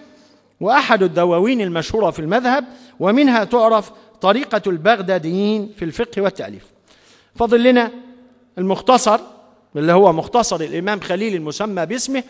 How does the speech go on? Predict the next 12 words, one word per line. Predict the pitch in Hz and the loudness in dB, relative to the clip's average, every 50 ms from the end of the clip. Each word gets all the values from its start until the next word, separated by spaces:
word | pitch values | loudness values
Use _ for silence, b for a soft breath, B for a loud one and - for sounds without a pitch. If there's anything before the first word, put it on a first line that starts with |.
| b b b b b b b b b | b b b b b b b b b
وعليه | - 151 160 151 180 196 220 277 311 277 240 247 233 | -4 -4 0 2 4 4 6 6 4 4 2 2 2
دارت | 196 233 233 247 240 233 233 233 226 233 - | 4 4 4 6 6 4 4 2 0 -2 -4
رحى | 202 226 240 233 - 226 226 240 233 233 233 233 214 - | 0 0 0 0 0 -2 0 0 0 0 0 -2 -4 -2
كتب، | - 226 240 - 247 240 226 196 - b b b b b b b 147 | -2 -4 -2 -2 -2 -4 -4 -4 -8 b b b b b b b -4
آه، | 151 170 190 196 202 196 - 180 | -2 0 2 0 0 0 0 2
المذهب. | 190 185 196 196 151 135 123 117 95 - - b b b b b b | 2 4 4 4 4 2 -8 -12 -14 -16 -20 b b b b b b
وقال | 156 190 185 - 269 269 254 | -2 -2 0 4 4 4 6
عنه | 247 208 233 247 226 214 | 6 4 2 2 0 -2
الشيخ | 196 - - 233 220 - | -4 -2 -2 -4 -2 0
علي | 196 196 220 233 233 208 | 2 2 2 4 2 0
العدوي | 180 165 156 151 190 247 240 233 196 190 | 0 0 0 2 2 4 4 4 4 2
الصعيدي | 175 - - 196 170 196 233 262 254 277 285 311 | 2 0 -2 0 2 2 2 2 0 -2 -4 -4